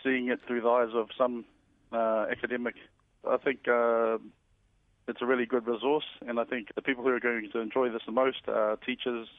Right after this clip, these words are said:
uh, students, workshop facilitators, and, uh, amateur historians. I mean, um, I used to run treaty workshops,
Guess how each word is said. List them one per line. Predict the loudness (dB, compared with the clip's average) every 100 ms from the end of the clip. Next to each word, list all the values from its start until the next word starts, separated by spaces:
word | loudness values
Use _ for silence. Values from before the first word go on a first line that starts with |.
| -20 -8
uh, | -2 -2 -2
students, | -4 -4 -4 -6 -16 -20 -20 -20 -20 -20 -20 -20 -10 2
workshop | 2 4 2
facilitators, | 0 -2 0 2 2 2 0 0
and, | 0 -2 -12 _ -10
uh, | -8 -8 -4
amateur | 0 0 2 0
historians. | 0 2 0 2 -4 -8 -20 _ _ -8
I |
mean, | -4 2
um, | 2 2 -4 _ _ _ _ 0
I | 2
used | 2 2
to | 0
run | 0
treaty | 2 0 2
workshops, | 0 0 2 0 0